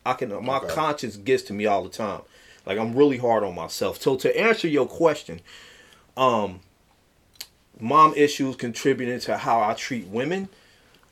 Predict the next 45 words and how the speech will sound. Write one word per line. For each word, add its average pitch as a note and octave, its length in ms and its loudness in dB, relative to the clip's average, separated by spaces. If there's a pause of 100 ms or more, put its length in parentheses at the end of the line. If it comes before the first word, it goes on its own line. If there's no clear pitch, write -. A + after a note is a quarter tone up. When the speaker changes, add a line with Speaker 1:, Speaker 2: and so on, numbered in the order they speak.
Speaker 1:
Um, A#2+ 560 -2 (1500)
like E3 200 6
I D#3+ 80 4
said, D3+ 240 2
my A#2+ 120 -2
sister F#3 400 0
was B2+ 160 -4
more A#2 260 0
my G#2+ 160 0
mom G#2+ 280 -2
than G2+ 100 -6
my F#2+ 120 -6
mom G#2+ 340 -2
actually F#2+ 340 -8
was. F#2 320 -6
So G2 120 -4
she C3+ 180 -6
Speaker 2:
Right. B2+ 180 0
Speaker 1:
actually G#2+ 300 -6
kinda F#2+ 380 -6 (440)
taught G#2+ 300 0
me G#2+ 120 -4
a F#2+ 80 0
lot. G2+ 400 0
And F#2+ 220 -10
then D3 320 4
when, A2+ 220 -2
um, G2+ 520 -4 (880)
I'm D3+ 160 4
not C3 160 4
gonna G#2 140 2
lie, A2+ 200 4
I'm C#3 80 0
not A2 160 2
gonna G#2 120 -6
sit A#2 200 0
here A2 180 0
and - 80 -8
act A2 200 0
like G#2 180 -4
I G#2 80 0
was F#2+ 120 -2
the F2 80 -18
perfect F#2 480 -4
guy. G#2+ 320 4